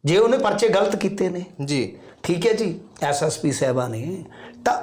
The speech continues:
Speaker 1: ਹੇਠਲੇ ਪੱਧਰ ਤੇ ਤਾਂ ਪਹਿਲਾਂ ਹੀ ਨਿਯੁਕਤੀਆਂ ਜਿਹੜੀਆਂ ਉਹ
Speaker 2: ਹੂੰ, ਹੂੰ।
Speaker 1: ਮਨਚਾਹੀਆਂ ਹੋ ਗਈਆਂ। ਜਦੋਂ ਨਿਯੁਕਤੀਆਂ ਮਨਚਾਹੀਆਂ ਨੇ, ਜਦੋਂ ਤਾਕਤ ਉਹਨਾਂ ਦੇ ਨਾਲ ਆ,
Speaker 2: ਜੀ।
Speaker 1: ਜਦੋਂ ਤਾਕਤ ਇਹ ਕਹਿ ਰਹੀ ਹੈ ਕਿ ਕਰੋ,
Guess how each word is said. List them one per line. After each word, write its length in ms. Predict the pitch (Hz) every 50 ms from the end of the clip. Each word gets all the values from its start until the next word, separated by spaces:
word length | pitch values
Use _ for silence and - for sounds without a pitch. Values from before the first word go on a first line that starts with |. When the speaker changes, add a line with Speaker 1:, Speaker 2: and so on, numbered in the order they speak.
| - - 143
Speaker 1:
ਹੇਠਲੇ 380 | 147 165 170 165 214 226 262
ਪੱਧਰ 320 | 262 262 240 - - 254 254
ਤੇ 180 | 247 - 247
ਤਾਂ 160 | 240 - 285 285
ਪਹਿਲਾਂ 400 | 277 - 175 180 220 254 277 294
ਹੀ 120 | 285 269
ਨਿਯੁਕਤੀਆਂ 600 | 262 214 214 208 220 202 202 202 247 233 247 240
ਜਿਹੜੀਆਂ 320 | 220 233 233 233 233 233
ਉਹ 100 | 220 208 -
Speaker 2:
ਹੂੰ, 420 | - - - - - 170 175 175 165
ਹੂੰ। 240 | 160 139 113 98 -
Speaker 1:
ਮਨਚਾਹੀਆਂ 520 | 139 160 190 202 202 220 220 220 226 226 208
ਹੋ 140 | 208 208
ਗਈਆਂ। 380 | 208 202 208 202 208 - - - - - - _ _ _ _ _ _ _ _ _ _ - - - - -
ਜਦੋਂ 240 | - 185 196 269 277
ਨਿਯੁਕਤੀਆਂ 600 | 226 185 165 196 208 202 202 202 247 269 294 285
ਮਨਚਾਹੀਆਂ 540 | 269 269 262 262 254 277 277 269 269 302 294
ਨੇ, 80 | 302 277
ਜਦੋਂ 240 | 226 247 226 247
ਤਾਕਤ 540 | - - 214 202 214 202 - 277 269 - - - - - - - - - - - - _ _ - - - - - -
ਉਹਨਾਂ 240 | 170 170 190 214 226
ਦੇ 120 | 233 233
ਨਾਲ 280 | 220 220 214 214 214 214
ਆ, 60 | 214 - - - - - - 151
Speaker 2:
ਜੀ। 220 | 139 151 151 131
Speaker 1:
ਜਦੋਂ 360 | 101 - - - 247 233 - -
ਤਾਕਤ 380 | 202 185 185 - 233 - -
ਇਹ 120 | 254 247 240
ਕਹਿ 180 | 254 240 240
ਰਹੀ 180 | 240 247 247 247
ਹੈ 60 | 233
ਕਿ 120 | 233 240
ਕਰੋ, 480 | 226 - 214 214 208 208 202 208 -